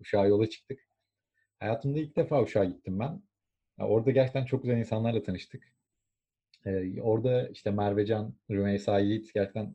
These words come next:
harika insanlar vardı. Hepsinin yeri bizde çok ayrı. Yine onlar birlikte, onlarla birlikte sabahladık. Bizimle fikrimizi geliştirmeye çalıştılar.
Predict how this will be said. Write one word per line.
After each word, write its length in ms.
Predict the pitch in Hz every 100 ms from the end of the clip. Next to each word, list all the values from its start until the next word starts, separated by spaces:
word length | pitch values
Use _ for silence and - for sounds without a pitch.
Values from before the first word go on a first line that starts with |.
| _
harika 320 | 98 98 104
insanlar 400 | 104 101 101 107
vardı. 460 | 101 90 85 104 - -
Hepsinin 320 | 98 - 101
yeri 220 | 98 95
bizde 260 | 92 92 101
çok 240 | - 101
ayrı. 260 | 90 90 127 _ _ _ _ _ _ _ _
Yine 280 | 92 107 120
onlar 360 | 107 110 107 101
birlikte, 420 | 101 - 113 113 -
onlarla 480 | 101 110 107 110
birlikte 280 | 101 101 117
sabahladık. 640 | - 101 104 104 101 110 - _
Bizimle 460 | 110 95 110 110 120
fikrimizi 400 | - - 101 101
geliştirmeye 580 | 104 - - 104 104 104
çalıştılar. 600 | 104 98 - 101 101